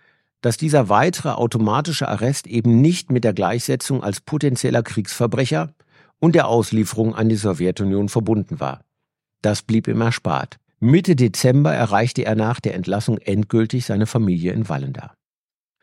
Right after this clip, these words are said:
Wie absurd das Kriegsende sein konnte, erlebt ebenso ein weiteres Mitglied der angeheirateten Großfamilie, Richard Kuhn, Stabsarzt bei der Wehrmacht. Zuständig für den Empfang der in Wallenda einlaufenden Lazarettzüge,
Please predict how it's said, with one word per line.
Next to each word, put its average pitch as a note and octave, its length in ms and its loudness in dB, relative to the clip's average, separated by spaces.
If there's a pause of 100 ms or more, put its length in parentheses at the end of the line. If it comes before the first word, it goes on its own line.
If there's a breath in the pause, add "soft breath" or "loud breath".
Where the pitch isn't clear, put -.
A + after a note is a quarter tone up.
(120)
Wie A#2+ 160 2
absurd D3+ 380 2
das F3 140 2
Kriegsende C#3 560 0
sein A#2 340 2
konnte, F3+ 480 2
erlebt C#3 400 0
ebenso C#3+ 380 0
ein A2 200 -2
weiteres B2 440 0
Mitglied C3 420 0
der A#2 140 -4
angeheirateten B2 800 2
Großfamilie, B2 840 0 (300 soft breath)
Richard G#2+ 400 -2
Kuhn, F3 460 -2 (260)
Stabsarzt - 800 -4
bei A#2+ 100 0
der A#2 160 0
Wehrmacht. E2+ 600 -6 (560 soft breath)
Zuständig D#3+ 640 2
für C3+ 120 -2
den A#2+ 160 0
Empfang B2 440 0
der A#2 120 2
in G2+ 140 -4
Wallenda A#2+ 380 0
einlaufenden A2 600 0
Lazarettzüge, A#2 1000 -2